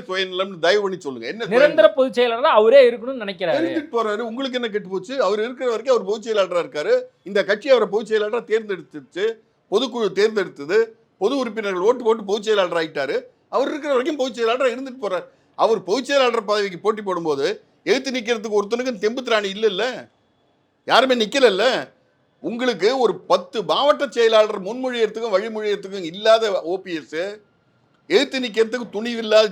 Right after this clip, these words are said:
Speaker 1: செங்கோட்டையன், இப்போ வந்து அவங்க சொன்னாங்க, இவங்க சொன்னாங்க, டெல்லியில சொன்னாங்க, ம-, பாம்பேல சொன்னாங்க,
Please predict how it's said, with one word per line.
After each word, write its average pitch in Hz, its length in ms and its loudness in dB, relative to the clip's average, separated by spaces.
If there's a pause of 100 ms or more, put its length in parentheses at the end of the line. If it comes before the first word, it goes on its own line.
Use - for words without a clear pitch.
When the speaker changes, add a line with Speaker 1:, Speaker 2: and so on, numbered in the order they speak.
Speaker 1:
செங்கோட்டையன், 175 640 -2 (640)
இப்போ 190 280 -6
வந்து 233 240 -4 (280)
அவங்க 214 280 2 (120)
சொன்னாங்க, 208 300 -4 (120)
இவங்க 220 200 -4 (100)
சொன்னாங்க, 202 300 -6 (120)
டெல்லியில 214 320 -4 (100)
சொன்னாங்க, 180 320 -8 (120)
ம-, 170 180 -2
பாம்பேல 202 340 -2 (120)
சொன்னாங்க, 170 320 -6